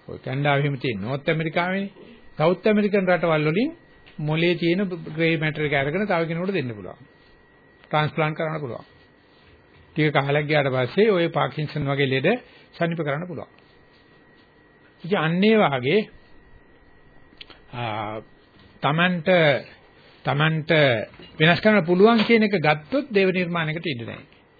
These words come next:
බෞද්ධයත් තාම ඉන්නේ වෙනස් කරන්න බෑ කියලා. විශේෂයෙන්ම ආගමික නායකයෝ. ඒගොල්ලන්ට ඕනේ මැට්ට මැට්ට විදිහටම තියලා පින් කැටේට සල්ලි දාන්න.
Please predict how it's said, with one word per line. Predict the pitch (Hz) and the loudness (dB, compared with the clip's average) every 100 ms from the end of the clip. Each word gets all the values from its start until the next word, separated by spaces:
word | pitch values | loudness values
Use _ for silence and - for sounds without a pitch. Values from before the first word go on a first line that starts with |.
| - - | -20 -20
බෞද්ධයත් | - 143 156 139 160 165 - | -2 0 0 -2 -2 -4 -4
තාම | 143 151 156 | -4 -2 -2
ඉන්නේ | 147 160 | -2 -2
වෙනස් | 151 143 | -4 -6
කරන්න | 143 143 | -8 -8
බෑ | 151 113 | -6 -8
කියලා. | 107 87 73 - _ _ _ _ - - - | -10 -18 -18 -20 _ _ _ _ -20 -20 -18
විශේෂයෙන්ම | - 131 165 175 165 175 | -8 0 2 2 0 0
ආගමික | 175 160 160 156 | 0 0 0 0
නායකයෝ. | 147 123 107 - - - _ _ - - - | 0 -2 -6 -12 -20 -20 _ _ -20 -20 -6
ඒගොල්ලන්ට | 156 156 175 180 170 | -2 0 2 0 0
ඕනේ | 185 | 0
මැට්ට | 180 156 147 170 | 0 -2 -2 -2
මැට්ට | 156 151 180 | -2 0 -2
විදිහටම | 175 170 175 175 | 0 0 0 -2
තියලා | 160 180 196 | -2 0 0
පින් | 180 170 | -2 -2
කැටේට | 175 170 175 | 0 0 2
සල්ලි | 165 131 | 0 0
දාන්න. | 110 90 | -4 -10